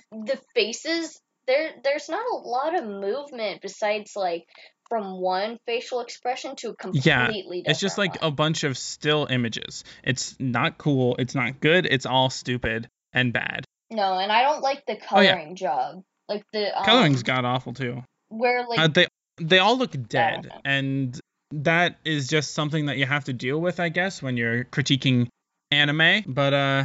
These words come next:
Speaker 2: also, I think each character is based off of, like, a different fetish, but it's not, like, common fetishes.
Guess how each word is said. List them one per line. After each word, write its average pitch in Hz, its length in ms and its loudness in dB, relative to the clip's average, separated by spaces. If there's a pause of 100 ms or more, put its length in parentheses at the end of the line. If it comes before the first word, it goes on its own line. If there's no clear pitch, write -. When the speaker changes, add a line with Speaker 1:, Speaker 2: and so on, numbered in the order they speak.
(100)
Speaker 2:
also, 226 300 2
I 208 120 4
think 233 400 0
each 180 200 2
character 156 400 4
is 143 120 2
based 131 260 -2
off 131 160 -2
of, 135 100 -6
like, 131 220 -2
a 135 100 -2
different 127 440 -4
fetish, 131 480 0
but 170 200 4
it's 165 200 0
not, 156 320 0
like, 175 240 2 (160)
common 135 640 4
fetishes. 120 800 -8